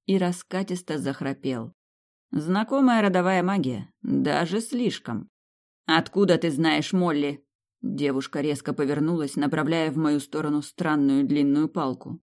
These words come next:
В том, что это не просто ножка от стула, а мощный артефакт, я не сомневался.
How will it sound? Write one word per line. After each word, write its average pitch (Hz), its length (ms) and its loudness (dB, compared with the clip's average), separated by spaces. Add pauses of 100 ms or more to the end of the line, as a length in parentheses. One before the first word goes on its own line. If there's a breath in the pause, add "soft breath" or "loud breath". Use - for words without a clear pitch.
(400)
В - 120 -20
том, 170 240 2
что 180 180 0
это 180 180 4
не 170 120 4
просто 180 380 0
ножка 160 380 0
от 135 100 -4
стула, 131 520 -4
а 143 140 0
мощный 147 400 0
артефакт, 139 680 -6
я 202 260 0
не 139 100 2
сомневался. 131 760 0